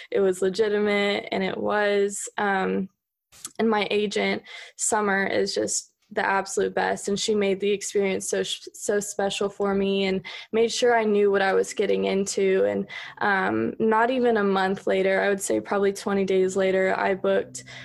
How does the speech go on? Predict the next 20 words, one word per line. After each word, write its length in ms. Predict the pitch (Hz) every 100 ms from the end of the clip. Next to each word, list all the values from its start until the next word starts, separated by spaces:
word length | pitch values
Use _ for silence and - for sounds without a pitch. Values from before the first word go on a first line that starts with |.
| - -
um, 460 | 202 185 190 202 -
a 140 | 208
huge, 920 | 196 - 220 214 208 202 196 - - -
um, 720 | 208 196 196 214 226 240 - - - - _ -
uh, 640 | 208 196 196 196 196 208 -
what 260 | 226 202 196
is 160 | 190 190
it, 220 | 202 -
photo 280 | - 240 226
shoot, 460 | 220 202 196 226 - - - - -
um, 360 | 220 202 196 196
for 200 | - 208
a 60 |
magazine 680 | 196 190 196 208 208 190 196
for 160 | 190 196
Cosmoprof, 800 | - 202 202 196 196 196 196 196
Sally 360 | - 202 196 190
Beauty. 480 | 202 202 196 196 - - - - 214
And, 380 | 208 202 196
um, 400 | - 196 185 190